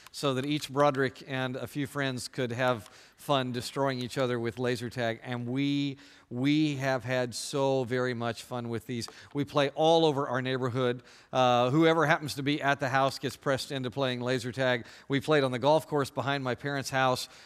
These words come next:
play with the cousins. We have even pressed elders into service when we've been playing laser tag, and elders have come over to our house, and we've made them get out and play laser tag with us. Yeah, you like that? That's pretty good.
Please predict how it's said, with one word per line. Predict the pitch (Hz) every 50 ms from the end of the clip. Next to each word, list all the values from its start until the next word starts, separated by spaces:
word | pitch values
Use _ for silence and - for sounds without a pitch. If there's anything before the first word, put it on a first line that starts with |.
| - _
play | - - 156 160
with | 160 147
the | 139
cousins. | 135 - 151 147 143 117 143 147 135 - - - -
We | 147 180 208
have | 208 180
even | 180 180 160 175 165 165 143 - - - _
pressed | - - 175 165 156 - - - -
elders | 135 180 190 180 170 147 127 -
into | - - 151 143 131
service | 120 - 170 156 139 131 123 - -
when | 139 131
we've | 135 139
been | 127 135 131
playing | - 151 151 147 139
laser | 143 143 147 123 147
tag, | 131 - 151 147 143
and | 135 135
elders | 131 131 139 151 151 120
have | 147 135 -
come | 147 143
over | 143 143 143
to | 139
our | 135 135
house, | 127 139 139 147 165 - - - - - - -
and | - 135 135
we've | 135 143 139
made | 127 139 139 131
them | 117 143 147 151
get | 135 127 117
out | 117 110 120 -
and | 123 120 113
play | 98 - 135 123
laser | 120 123 127 123 113 120
tag | 110 - 127 113 110 110 117 -
with | - 131 127 139 127 -
us. | 120 107 101 - - - - - _ _ -
Yeah, | 123 120
you | 95 113 113
like | 113 113 113 -
that? | 123 113 123 - -
That's | 123 113 -
pretty | _ - 123 110
good. | 104 117 113 92